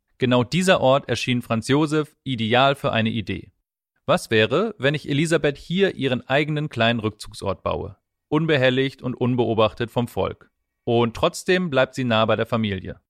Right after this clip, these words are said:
Achtzehnhunderteinundachtzig machte der Kaiser die ersten Pläne. Von achtzehnhundertzweiundachtzig bis achtzehnhundertsechsundachtzig wurde das Anwesen gebaut. Villa Waldruh sollte der Bau heißen.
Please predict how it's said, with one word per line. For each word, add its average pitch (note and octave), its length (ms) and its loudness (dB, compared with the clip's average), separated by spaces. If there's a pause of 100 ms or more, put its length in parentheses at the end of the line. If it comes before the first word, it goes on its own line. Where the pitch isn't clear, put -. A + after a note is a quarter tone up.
(420)
Achtzehnhunderteinundachtzig A#2+ 1160 -2
machte D#3+ 260 -4
der D3 100 0
Kaiser C3 360 0
die B2 120 -6
ersten A2 300 0
Pläne. F#2 420 -6 (360)
Von A2 260 -2
achtzehnhundertzweiundachtzig B2+ 1400 -2
bis B2+ 180 -4
achtzehnhundertsechsundachtzig A2+ 1400 -4
wurde D3+ 200 0
das D3+ 180 -4
Anwesen B2 420 -2
gebaut. G2+ 440 -4 (560)
Villa C3 400 2
Waldruh G#2+ 540 2
sollte G2+ 300 -4
der F#2+ 100 0
Bau F#2+ 240 0
heißen. F#2 400 -8